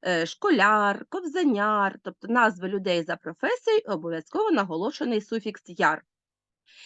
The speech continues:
Якщо, м, це слова на «р», які мають інший суфікс,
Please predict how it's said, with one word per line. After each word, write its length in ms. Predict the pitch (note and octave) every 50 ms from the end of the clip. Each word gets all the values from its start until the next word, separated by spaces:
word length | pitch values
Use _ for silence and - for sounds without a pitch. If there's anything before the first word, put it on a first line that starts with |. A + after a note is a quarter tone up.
| - - -
Якщо, 720 | - C#4 D4+ - - - - A4+ A4 F#4 B3+ A3 F#3+ - - -
м, 360 | - - G3+ G3 F#3+ G3+ - G3+
це 340 | _ - D#4+ C4 A3 F#3 - -
слова 680 | - - - A#3 A#3+ A#3 A#3+ A#3+ A3 G3+ F3 D#3+ D#3 - -
на 400 | G3 A3+ A3 G#3 G3 F3 E3 - -
«р», 340 | - - - A#3+ G#3+ E3+ - - _
які 360 | - F#3+ G3+ _ - B3+ A#3
мають 480 | G#3+ G#3 A3 G#3+ G3 F3+ E3+ E3+ E3+ _ -
інший 440 | A#3+ A#3 A3 G3 - - - E3+ F3
суфікс, 480 | - - G#4 C5 - F4+ A#3 - -